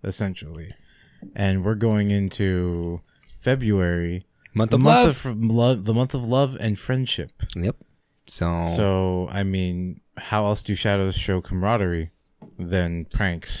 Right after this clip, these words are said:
Speaker 2: setting
Speaker 1: Yeah.
Speaker 2: up traps and
Speaker 1: Yeah.
Speaker 2: <sighs> All right, I'll be on guard. I'll ask Medic Shout out to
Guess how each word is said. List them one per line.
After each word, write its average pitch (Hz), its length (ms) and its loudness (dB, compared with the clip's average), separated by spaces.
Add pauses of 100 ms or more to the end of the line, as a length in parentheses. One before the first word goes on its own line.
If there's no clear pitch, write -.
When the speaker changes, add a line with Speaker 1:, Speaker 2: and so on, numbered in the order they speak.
(220)
Speaker 2:
setting 85 360 -4
Speaker 1:
Yeah. 87 180 2
Speaker 2:
up 82 60 -2
traps 87 600 -2
and 82 200 -6 (260)
Speaker 1:
Yeah. - 680 -10
Speaker 2:
<sighs> - 40 -16 (280)
All 98 140 4
right, 127 380 6
I'll 104 120 2
be 117 160 2
on 123 200 2
guard. 123 400 4 (280)
I'll 147 120 4
ask 147 200 4
Medic 131 280 4
Shout 123 240 4
out 120 160 2
to 110 100 -2